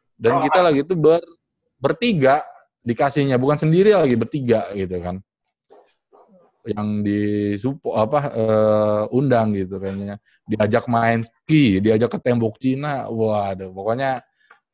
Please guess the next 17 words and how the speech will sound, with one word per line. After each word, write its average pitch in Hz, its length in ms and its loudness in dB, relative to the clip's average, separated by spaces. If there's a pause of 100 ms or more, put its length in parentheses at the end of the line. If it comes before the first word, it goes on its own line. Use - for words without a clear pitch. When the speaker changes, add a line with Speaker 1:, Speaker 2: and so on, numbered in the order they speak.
(340)
Speaker 1:
itu 113 180 -4
luar 101 300 2
biasa 92 420 -2
sih 113 160 -8
itu 110 160 -4
mereka 104 300 -6
ngentertain. 92 560 -12
Habis 90 260 -10
itu 123 80 -2
akhirnya 117 400 2
ujungnya 113 300 0
ke 117 100 -4
pabrik, 104 540 -4 (1000)
ya 95 100 -2
udah 113 240 2
kita, 107 280 0 (120)
eh, 95 720 -2